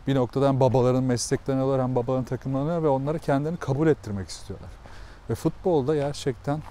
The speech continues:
bu noktada bir baba oğul ilişkisinin oluşmasında çok ilginç bir yere oturuyor. Ha, bunu ben pozitif ya da "Evet abi, mükemmel, böyle olmalı." diye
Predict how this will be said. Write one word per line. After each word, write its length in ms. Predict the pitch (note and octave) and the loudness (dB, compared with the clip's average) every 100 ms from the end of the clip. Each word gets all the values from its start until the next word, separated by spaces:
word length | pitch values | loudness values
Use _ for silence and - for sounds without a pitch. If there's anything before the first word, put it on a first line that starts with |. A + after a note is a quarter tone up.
| - | -8
bu 100 | A#2 | -2
noktada 500 | C3+ B2+ - A#2+ C3+ | 0 0 -2 -4 -2
bir 140 | A#2 G#2+ | -4 0
baba 200 | A2+ A#2 | 0 2
oğul 180 | B2 B2+ | 0 0
ilişkisinin 540 | A#2+ - - - B2+ | -2 -6 -12 -6 -4
oluşmasında 680 | A#2+ - A#2+ - B2+ C3 E3 - - - - - | -4 -6 -8 -6 -6 -4 -6 -8 -16 -16 -16 -12
çok 120 | - | -4
ilginç 360 | C#3+ B2+ D#3 - | 0 2 0 0
bir 60 | C3 | 2
yere 140 | C#3 | 4
oturuyor. 360 | C#3 - G2+ B2+ | 2 0 -2 0
Ha, 100 | A2 | 2
bunu 280 | A#2+ C#3+ D3+ | 0 -2 0
ben 160 | D3 D3+ C3+ - | 0 -2 -8 -6
pozitif 500 | B2+ C3+ - C3 - | -4 -4 -6 -10 -4
ya 160 | A2+ G#2+ | -4 -2
da 140 | A2 G#2+ A2 | -4 -4 -6
"Evet 180 | G#2+ | -6
abi, 180 | G#2 G2+ | -6 -6
mükemmel, 540 | G2+ - A2 A2+ A2 G2 | -6 -4 -2 0 -2 0
böyle 180 | A2+ | 0
olmalı." 400 | A2+ G#2+ A2+ A2+ | 0 -2 -4 -4
diye 140 | A#2 | -4